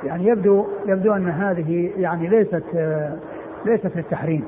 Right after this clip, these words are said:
ليست من قبيل التحريم، لأن أولا يعني ال-، ال-، ال-، قضية ال-، ال-، الاحتباء يعني كونه النوم يعني مظنة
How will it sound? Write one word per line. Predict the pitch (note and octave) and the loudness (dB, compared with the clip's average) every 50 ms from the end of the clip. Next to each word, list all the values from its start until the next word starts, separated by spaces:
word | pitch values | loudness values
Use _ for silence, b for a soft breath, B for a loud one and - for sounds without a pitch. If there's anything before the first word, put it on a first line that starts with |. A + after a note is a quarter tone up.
| - - - - - - - - - - - - - - - - | -6 -10 -12 -12 -12 -12 -12 -12 -12 -12 -12 -12 -14 -14 -10 -4
ليست | F#3+ G#3 G3+ G3 G3 C#3+ | -2 -2 -2 -2 -2 -4
من | E3+ F3 D#3+ - | -4 -4 -4 -4
قبيل | E3+ E3+ E3 D#3 | -2 -2 -2 -2
التحريم، | D3+ - D#3 - D3+ D#3+ D#3 C3 G#2 - - - - - - - - - - - | -2 -4 -4 -2 -2 -2 -4 -4 -6 -8 -12 -14 -14 -14 -14 -14 -16 -14 -10 -8
لأن | F3 F#3 G#3 G#3+ G3 F#3 | -4 -4 -2 -2 0 0
أولا | D#3+ F3 G3+ G3 F#3+ F3+ F3+ F3 F3 F3 F#3 - - - | 0 2 2 4 4 2 2 0 -2 -4 -6 -6 -6 -4
يعني | F3 D#3+ E3 D#3+ D#3 E3+ - F#3 | -4 -2 -2 -2 -2 0 0 0
ال-، | E3+ D#3+ D#3+ D#3+ D#3 D#3 D#3 D3+ E3 - - - - - - - - - | 0 0 0 -2 0 0 -2 -2 -4 -6 -10 -12 -12 -12 -12 -12 -8 -6
ال-، | E3+ D#3+ D#3+ D#3+ | -4 -2 0 0
ال-، | D#3 D3+ D3+ D3+ D3+ D3+ D3 D3+ D3 D3 D3 D3 C#3+ D#3 E3 - - - - - - - - E3+ E3+ - - | 0 0 0 -2 -2 -2 -4 -4 -4 -4 -6 -6 -8 -10 -10 -12 -12 -14 -14 -14 -12 -10 -10 -10 -8 -6 -4
قضية | F3 F3 F#3+ F#3 E3+ D#3+ - | -2 0 2 2 0 0 -2
ال-، | E3 D3+ D#3 | -4 -4 -4
ال-، | D3+ D3+ D#3 D#3 D#3 | -4 -4 -4 -4 -4
الاحتباء | D#3 D#3 - - - E3+ E3 E3+ E3 E3 E3+ F#3 F3+ F3+ | -4 -4 -4 -4 -4 -2 0 0 0 0 -2 -4 -4 -6
يعني | D#3 D3 D3 D3 | -6 -4 -4 -4
كونه | C#3+ - F3+ F3 E3 D3+ D3+ | -2 0 0 0 0 -2 -2
النوم | D#3 D#3+ F#3+ G3 F3 E3+ | 0 2 2 2 2 2
يعني | F#3+ G#3+ G#3 A3 A#3+ | 0 0 -2 -2 0
مظنة | A#3+ B3+ B3 A#3+ A#3 F#3+ E3 D#3+ D#3+ | 0 2 2 2 2 2 0 -2 -4